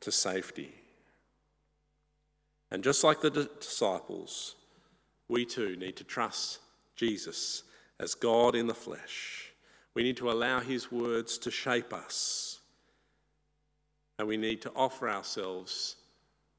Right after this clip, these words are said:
in our weak, foolish states humbly to him and allow his power to work through us for his glory. You think you're useless? Then you're in the exact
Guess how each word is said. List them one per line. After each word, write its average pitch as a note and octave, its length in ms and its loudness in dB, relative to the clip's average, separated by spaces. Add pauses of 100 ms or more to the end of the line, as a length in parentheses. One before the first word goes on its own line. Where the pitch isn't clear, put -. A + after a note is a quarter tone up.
(140)
in A2 80 -4
our G2 120 -2
weak, A#2+ 400 2
foolish A#2+ 680 0
states - 540 -2
humbly G#2 580 0 (560)
to A#2+ 100 -4
him F2 440 -6 (100)
and G#2 100 -6
allow G#2+ 300 0
his C#3+ 400 0
power F#2+ 440 -2
to - 140 -4
work G#2 520 -2
through C3 360 2 (160)
us - 680 0 (760)
for G#2 60 -8
his G2 360 -6
glory. - 500 -14 (1800)
You A2 80 -12
think C3+ 260 -2
you're A#2 200 2
useless? - 880 -6 (2000)
Then G2 140 -8
you're F#2+ 180 -4
in F2+ 100 -8
the F2+ 60 -10
exact F2+ 520 -10